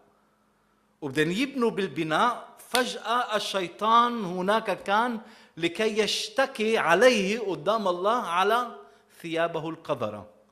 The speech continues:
القذرة. ثيابه القذرة يعني عن الخطايا. المشتكي يشتكي قدام الله. كيف بدك تعطيه؟ ليش بدك تعطيه؟ بكونه كاهن وثيابه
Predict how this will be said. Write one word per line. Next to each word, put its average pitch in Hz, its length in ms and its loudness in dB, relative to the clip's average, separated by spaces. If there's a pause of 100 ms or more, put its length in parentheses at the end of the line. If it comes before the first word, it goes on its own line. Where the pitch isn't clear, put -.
(140)
القذرة. 107 500 -6 (760)
ثيابه 147 260 -2
القذرة 160 400 -8
يعني 139 260 -6
عن 131 100 -8
الخطايا. 110 600 -12 (2000)
المشتكي 151 760 -4 (680)
يشتكي 208 500 -4
قدام 202 680 0 (160)
الله. 160 540 0
كيف 214 180 -8
بدك 190 420 -4
تعطيه؟ 160 480 -4 (540)
ليش 208 380 2
بدك 190 260 2
تعطيه؟ 151 600 -8 (1800)
بكونه 233 640 2
كاهن 208 520 0
وثيابه 165 880 -2